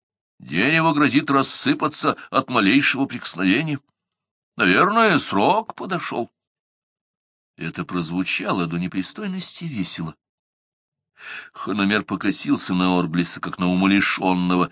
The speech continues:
но второй избранный с торжеством улыбнулся. «Потому что в городе случилось настоящее чудо богов!» «Какое чудо!»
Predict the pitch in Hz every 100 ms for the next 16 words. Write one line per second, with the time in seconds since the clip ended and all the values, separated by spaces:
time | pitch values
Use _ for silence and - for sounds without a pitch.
0 | - - - - 78 95 - 101 98 98
1 | 101 104 101 92 87 92 95 98 - 95
2 | 90 92 - 87 90 101 101 95 90 92
3 | - 85 - - - 98 117 175 175 175
4 | 165 170 175 - 151 170 123 104 156 180
5 | 165 170 - 170 - 170 156 143 - 82
6 | 147 - 143 135 160 139 - 135 151 139
7 | - 120 120 113 107 101 - - _ _
8 | - 85 85 - 117 139 123 113 - -
9 | 135 139 107 90 85